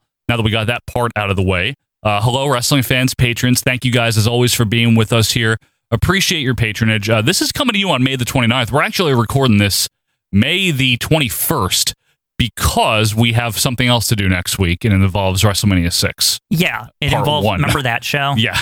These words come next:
Speaker 1: <laughs> that
Speaker 2: So,
Speaker 1: show.
Speaker 2: it involves that.
Speaker 1: It involves that, so we're just recording a week in advance. You're getting this on the twenty-ninth.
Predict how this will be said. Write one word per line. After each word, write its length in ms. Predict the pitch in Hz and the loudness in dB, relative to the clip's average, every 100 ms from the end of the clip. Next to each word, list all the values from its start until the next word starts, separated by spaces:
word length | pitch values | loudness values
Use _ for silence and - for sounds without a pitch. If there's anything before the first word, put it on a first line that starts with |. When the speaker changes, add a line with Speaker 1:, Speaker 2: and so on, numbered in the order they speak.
| - | -2
Speaker 1:
<laughs> 160 | 180 - | -2 0
that 260 | 143 117 | 0 0
Speaker 2:
So, 40 | - 101 | -2 -2
Speaker 1:
show. 120 | - | -2
Speaker 2:
it 100 | 139 | -2
involves 320 | 123 131 127 | -2 -2 -2
that. 320 | 117 113 104 - | -2 -2 -4 -2
Speaker 1:
It 100 | 117 | 0
involves 320 | 110 131 117 | 0 -2 0
that, 240 | 107 92 - | 0 -2 -2
so 160 | 113 | 0
we're 80 | 98 | 2
just 200 | 101 95 92 - | 0 -2 -4 -2
recording 420 | 120 - 196 185 | -2 0 -2 0
a 60 | 147 | 0
week 160 | 135 | 0
in 60 | 123 | -2
advance. 280 | 104 117 110 | -2 -2 -2
You're 140 | 139 | -2
getting 240 | 147 139 123 | -2 0 0
this 220 | 123 - | 2 0
on 320 | - 117 113 | 0 2 4
the 180 | 107 107 | 2 2
twenty-ninth. 680 | - 123 143 131 101 123 - | 2 2 2 0 0 -2 -6